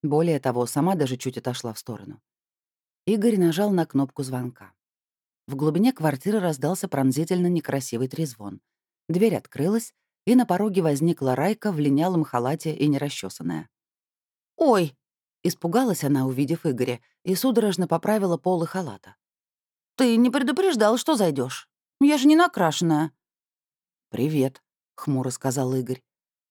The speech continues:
«Я ненадолго. Поговорить надо. И взять кое-что». «Что?» — не поняла Райка. «Ты деньги у соседки вымогала?» —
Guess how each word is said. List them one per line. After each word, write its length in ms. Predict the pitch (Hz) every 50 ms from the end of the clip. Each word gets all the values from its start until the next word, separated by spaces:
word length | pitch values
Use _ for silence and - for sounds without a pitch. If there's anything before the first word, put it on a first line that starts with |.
| _ _ _ _
«Я 200 | - - 101 123
ненадолго. 640 | 131 139 147 151 165 170 160 147 113 107 104 - - _ _ _ _ _ _ _ _ _
Поговорить 480 | 127 113 165 165 196 214 214 135 - -
надо. 260 | 98 - - - - _ _ _ _ _ _ _ -
И 140 | 143 170 156
взять 300 | 127 107 123 117 110 -
кое-что». 440 | _ - 104 107 - - 110 110 - _ _ _ _ _ _ _ _ _ _ _ _ -
«Что?» — 360 | - - - 269 214 233 262 285 - _ _ _ _ _ _ _ _ -
не 120 | 180 180
поняла 380 | 170 - 175 175 170 165 165 160
Райка. 340 | 165 165 165 160 - 160 - _ _ _ _ _ _ _ _ _ _ _ _ _ _ _ _ _ _ _ _ _ _
«Ты 140 | - 110 107
деньги 360 | 110 110 143 143 135 117 -
у 80 | 120 117
соседки 460 | - - 117 - - 127 - - -
вымогала?» — 580 | 110 117 113 123 131 131 160 165 160 123 104